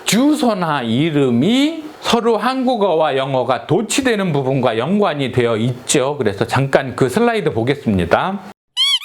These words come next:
이 슬라이드였었던 거죠. 주소나 이름의 배치가, 아니면 예를 들어서 날짜 같은 경우도 그렇죠.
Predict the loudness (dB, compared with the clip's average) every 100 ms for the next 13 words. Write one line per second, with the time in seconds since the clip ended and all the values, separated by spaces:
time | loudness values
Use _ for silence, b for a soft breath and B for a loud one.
0 | -8 -14 -18 _ _ -2 0 2 2 2
1 | 0 0 0 -4 0 0 0 2 -2 0
2 | 0 2 0 -2 0 0 2 0 0 -2
3 | 0 0 0 0 -2 0 -2 0 0 2
4 | 0 0 -4 -8 B B B B -2 0
5 | 0 0 2 2 2 0 0 -2 -2 0
6 | 0 0 0 0 -2 0 0 0 0 -2
7 | 0 -2 0 0 0 0 -4